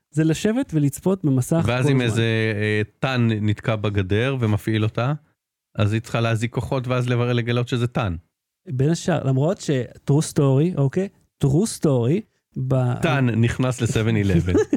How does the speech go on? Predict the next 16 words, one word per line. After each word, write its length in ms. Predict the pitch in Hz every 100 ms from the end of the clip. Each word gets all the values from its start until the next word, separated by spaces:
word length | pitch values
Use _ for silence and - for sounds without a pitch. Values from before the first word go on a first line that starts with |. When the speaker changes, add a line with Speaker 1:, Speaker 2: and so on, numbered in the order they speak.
| - -
Speaker 1:
<laughs> 280 | - - -
אני, 300 | 139 160 160
כשאני 260 | - 147 170
הייתי 240 | 165 -
Speaker 2:
גנב 260 | 131 131 127
Speaker 1:
ב- 40 |
Speaker 2:
פחית. 400 | - - - - 135
Speaker 1:
<laughs> 60 | - 403 427 - _ - - - - -
אה, 360 | 135 131 131 127
אני 180 | 139 160
הייתי 220 | 180 180
ב-, 120 | 151 143 135 127 127 131
במרכז, 800 | 131 127 127 123 165 180 226 202
כאילו, 340 | - 160 135
ביהודה 560 | 131 127 123 127 131 147
ושומרון, 580 | 135 139 135 160 214